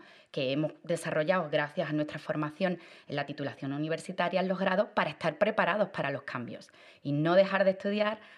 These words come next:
no dejar de formarse y no dejar de ser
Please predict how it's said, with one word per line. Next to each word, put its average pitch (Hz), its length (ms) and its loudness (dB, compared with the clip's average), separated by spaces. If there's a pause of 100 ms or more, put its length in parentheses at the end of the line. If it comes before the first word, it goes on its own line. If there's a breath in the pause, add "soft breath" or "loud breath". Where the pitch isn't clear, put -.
(120)
no 185 240 6
dejar 165 260 2
de 165 80 -2
formarse 180 600 -2 (220 loud breath)
y 165 100 -4
no 170 280 2
dejar 175 320 0
de 185 80 -2
ser 180 320 0